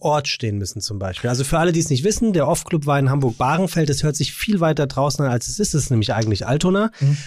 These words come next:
Speaker 1: Ähm, ist, glaub ich, war auch die Idee, relativ nah an der A-O-L-Arena oder wie sie heute heißen mag, äh, um die Aftershow-Party sozusagen dort steigen zu lassen.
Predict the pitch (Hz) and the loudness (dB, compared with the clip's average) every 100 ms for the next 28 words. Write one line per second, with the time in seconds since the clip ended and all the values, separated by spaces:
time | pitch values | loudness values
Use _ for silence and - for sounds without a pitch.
0 | - - 160 175 165 - - - _ _ | -8 -2 0 2 0 -6 -20 -20 _ _
1 | - 131 147 - - - _ _ _ 156 | -6 -4 -2 -6 -12 -20 _ _ _ -2
2 | 160 147 147 147 - 131 156 202 160 165 | 0 2 2 2 2 2 2 2 2 2
3 | 160 - 135 139 139 143 135 131 123 127 | 0 -2 -2 0 0 2 2 2 4 2
4 | 165 190 170 185 180 170 160 156 151 165 | 2 2 2 2 2 2 2 0 0 0
5 | 160 156 - 156 156 151 - 143 139 147 | 0 0 0 0 0 -2 -2 -2 2 2
6 | 139 135 143 131 127 - - 135 156 - | 2 0 0 0 0 -6 -6 -2 -2 0
7 | 170 - 170 160 147 160 165 139 139 143 | -2 0 0 2 2 2 0 0 -2 0
8 | 135 135 127 120 117 - - - 117 139 | 0 2 2 2 0 -2 -12 -4 0 2
9 | 151 - 165 165 208 | 0 2 0 2 0